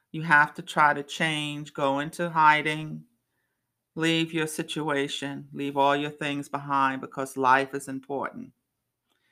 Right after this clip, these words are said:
If you're vibing with this story, and if you know a loved one who is in an abusive relationship or situation, please reach out to help them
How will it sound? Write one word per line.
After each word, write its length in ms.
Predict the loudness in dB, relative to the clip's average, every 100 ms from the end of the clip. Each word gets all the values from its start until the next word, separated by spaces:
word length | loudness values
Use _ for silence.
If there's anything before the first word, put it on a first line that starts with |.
| _
If 160 | -10 -4
you're 120 | -2
vibing 500 | 8 10 10 6 -2
with 180 | -6 -4
this 180 | -6 -6
story, 680 | -2 2 4 2 0 -6 -12 _ _ _ _ _ _ _
and 180 | -6 -4
if 160 | -6 -6
you 100 | -2
know 380 | 2 4 4 2
a 20 |
loved 360 | 2 2 2
one 380 | -2 -2 -2 -6 -8
who 220 | -6 -4 -2
is 260 | 0 0 -2
in 120 | -4
an 80 | -6
abusive 500 | -6 -6 -6 -10 -10
relationship 800 | -10 -6 -6 -6 -8 -10 -10 -10
or 40 | -10
situation, 920 | -12 -10 -8 -2 0 -2 -6 -10 -10 -16 _ _ _ _ _
please 320 | -4 -2 -2
reach 220 | -4 2
out 220 | 6 6 4
to 60 |
help 360 | 0 2 2 -2
them 340 | -4 -4 -8